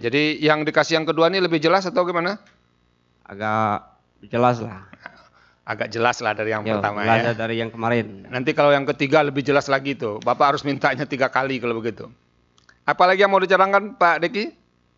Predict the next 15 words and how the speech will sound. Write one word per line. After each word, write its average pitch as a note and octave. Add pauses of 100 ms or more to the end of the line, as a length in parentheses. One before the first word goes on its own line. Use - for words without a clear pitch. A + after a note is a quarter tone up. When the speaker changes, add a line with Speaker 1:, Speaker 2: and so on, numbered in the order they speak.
(220)
Speaker 2:
Dan D3
yang E3
untuk E3 (160)
Kecamatan D3
Ulu C#3+
Musi, E3 (800)
memang C3
kita C3
minta A#2+
juga A#2+
di A#2
situ, A#2
meskipun A2
kita A2
bukan A2